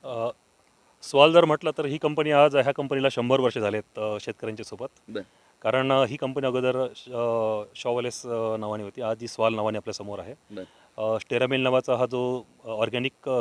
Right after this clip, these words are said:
Speaker 1: खत आहे हे ह्या स्वालचंच आहे, श-,
Speaker 2: बरं.
Speaker 1: शॉवलेसचं.
Speaker 2: बरं.
Speaker 1: आणि त्याच्यामुळे शेतकऱ्यांचा विश्वास, अ, विश्वासास पात्र ठरलेली ही कंपनी आहे.
Speaker 2: हम्म.
Speaker 1: आणि आज आप-, आज आम्ही, अ, भाजीपाला असू द्या किंवा द्राक्ष, डाळिंब,
Speaker 2: हम्म.
Speaker 1: फळं आणि आज आम्ही,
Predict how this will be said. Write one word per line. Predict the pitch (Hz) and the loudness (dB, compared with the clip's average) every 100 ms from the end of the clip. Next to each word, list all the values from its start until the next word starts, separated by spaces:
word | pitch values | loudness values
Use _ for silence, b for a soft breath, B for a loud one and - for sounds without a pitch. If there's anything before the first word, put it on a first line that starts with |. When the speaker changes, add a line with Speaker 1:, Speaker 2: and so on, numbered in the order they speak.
| 110 | -2
Speaker 1:
खत | 127 117 | -2 0
आहे | 120 110 | 0 0
हे | 98 131 139 | 2 2 2
ह्या | 120 123 | -2 -10
स्वालचंच | - 120 120 123 | 0 0 0 -6
आहे, | 95 95 - | -8 -10 -14
श-, | 104 | -16
Speaker 2:
बरं. | 113 98 | -10 -2
Speaker 1:
शॉवलेसचं. | 113 107 98 - - _ | 0 0 -4 -14 -20 _
Speaker 2:
बरं. | 110 110 90 107 | -12 -10 -10 -10
Speaker 1:
आणि | 117 | -10
त्याच्यामुळे | 120 135 139 | -4 -2 0
शेतकऱ्यांचा | 131 123 127 131 127 | -2 -8 -8 -6 -4
विश्वास, | 110 127 123 - | -4 -4 -4 -4
अ, | 127 120 117 113 | -2 0 -2 -6
विश्वासास | 117 117 104 135 139 | -12 -12 -4 -4 -4
पात्र | - 139 147 | -2 -2 -2
ठरलेली | 135 120 123 | -4 -4 -4
ही | 120 | -4
कंपनी | 110 104 104 | -8 -10 -12
आहे. | 95 107 | -12 -14
Speaker 2:
हम्म. | 151 110 92 b b b - | -16 -16 -18 b b b -12
Speaker 1:
आणि | 135 160 | -6 -2
आज | 135 147 | 2 4
आप-, | 151 - 139 | 2 0 0
आज | 147 | 2
आम्ही, | 147 147 151 151 - | 2 2 -2 -6 -6
अ, | 127 127 123 120 120 107 | -2 0 0 0 -4 -6
भाजीपाला | 107 110 135 135 135 | -8 -8 -4 0 2
असू | 131 127 | 2 0
द्या | 123 123 | -2 -4
किंवा | 117 123 127 127 127 - - | -4 -4 -2 -4 -6 -12 -6
द्राक्ष, | 120 120 - | -4 -4 -4
डाळिंब, | 123 120 113 117 117 | -4 -2 -2 -2 -2
Speaker 2:
हम्म. | 117 113 - 117 101 110 - | -4 -4 -10 -18 -18 -16 -6
Speaker 1:
फळं | 113 117 | -4 -4
आणि | 113 120 | -4 -2
आज | 120 120 | -2 -4
आम्ही, | 117 | -8